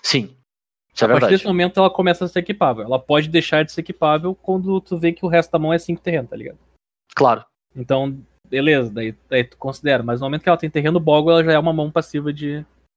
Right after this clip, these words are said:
Speaker 2: de ser equipável.
Speaker 1: Sim.
Speaker 2: E, e é um deck que tira muito proveito do,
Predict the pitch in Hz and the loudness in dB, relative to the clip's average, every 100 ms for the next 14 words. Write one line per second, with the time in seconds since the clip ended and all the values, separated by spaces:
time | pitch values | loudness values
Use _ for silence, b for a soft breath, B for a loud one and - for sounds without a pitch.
0 | _ _ _ 135 - - 160 127 95 - | _ _ _ -14 -8 -6 -2 -2 -2 -4
1 | _ _ - - 107 - _ b b b | _ _ -10 -6 -6 -10 _ b b b
2 | - 127 143 120 151 151 143 143 143 139 | -6 -2 0 0 -2 0 2 2 2 4
3 | 135 135 143 143 139 - - - 156 - | 2 2 0 0 0 -2 -8 -10 -8 -2
4 | 143 147 - 175 139 135 147 156 135 120 | -2 -2 0 2 2 2 -2 -2 -2 0
5 | 113 113 | -2 -6